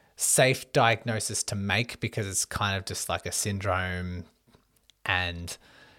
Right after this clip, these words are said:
no real definitive points. And if you have some sort of buttock pain that's really hard to define or diagnose, people just label it with sciatica and away they go.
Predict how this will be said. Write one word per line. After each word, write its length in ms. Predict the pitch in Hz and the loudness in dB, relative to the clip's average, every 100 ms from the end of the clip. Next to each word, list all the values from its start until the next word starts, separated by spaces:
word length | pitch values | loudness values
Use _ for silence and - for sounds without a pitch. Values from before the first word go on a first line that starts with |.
| _ _ _ _ - | _ _ _ _ -2
no 160 | 127 131 | 0 2
real 240 | 131 120 | 2 0
definitive 500 | 107 - 143 117 110 | -2 0 2 2 0
points. 300 | - 90 - | -4 -6 -6
And 100 | 104 | -4
if 100 | 101 | -2
you 100 | 123 | 0
have 300 | - 143 127 | 4 4 4
some 320 | - 131 120 | 2 2 2
sort 220 | 113 123 104 | 2 2 2
of 140 | 101 | 6
buttock 340 | 123 120 - | 6 6 4
pain 500 | - 120 113 113 110 95 - - | 0 2 4 2 -2 -6 -10 -6
that's 560 | 110 90 - - - - _ _ _ | -2 -2 0 2 2 0 _ _ _
really 260 | 139 156 131 | 4 4 4
hard 400 | - 117 110 - | 4 2 2 -4
to 400 | - 104 98 95 - _ _ _ _ _ _ | -4 -2 -2 -6 -10 _ _ _ _ _ _
define 540 | - - 113 113 110 | -4 2 2 2 0
or 280 | 101 95 95 - _ _ - | -2 -4 -6 -8 _ _ 0
diagnose, 600 | 107 107 - 104 104 - | 2 2 0 -2 0 -2
people 320 | - 127 117 | 0 0 0
just 340 | 104 98 - - _ - - - _ - | 0 0 0 -2 _ -20 -20 -20 _ -12
label 460 | 127 139 165 160 147 | 0 4 6 6 4
it 80 | 104 | 4
with 140 | 110 | 2
sciatica 580 | - 98 95 - 92 87 - - | 6 6 6 4 2 2 -4 -8
and 160 | 104 104 | -4 0
away 180 | 92 | 0
they 140 | 87 82 | 0 0
go. 240 | 85 82 | 0 -4